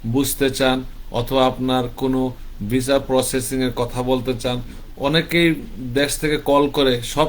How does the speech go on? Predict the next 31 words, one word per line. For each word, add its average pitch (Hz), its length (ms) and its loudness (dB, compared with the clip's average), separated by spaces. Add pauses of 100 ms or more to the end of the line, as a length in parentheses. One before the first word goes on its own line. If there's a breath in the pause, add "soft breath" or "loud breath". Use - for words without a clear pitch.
কিছু 147 200 -4
জানতে 143 320 2
চায় 123 220 0
একসাথে, 117 440 0
যে 113 140 -2
"ভাই 113 180 2
সব 120 280 -4
কিছু 123 180 -4
বলেন", 135 340 6 (1200)
টাকা 143 280 2
পয়সা 151 240 2
ব্যাপার 151 320 4
না। 117 140 0 (500 loud breath)
কিন্তু 139 220 2
আপনি 143 240 2
যদি 160 420 0 (380 loud breath)
কনসালটেশন 156 920 2
ফি 156 320 2
দিয়ে 156 340 2
কথাই 147 380 -2
বলতে 151 400 -2
না 127 260 0
পারেন, 117 300 -2 (380 loud breath)
তাহলে 139 240 2
আপনার 139 400 0 (160)
ওইভাবে, 131 560 2
আমি 120 180 -2
বুঝি 120 380 -2
যে 131 140 0
আপনারা 123 300 0
হয়তো, 120 380 0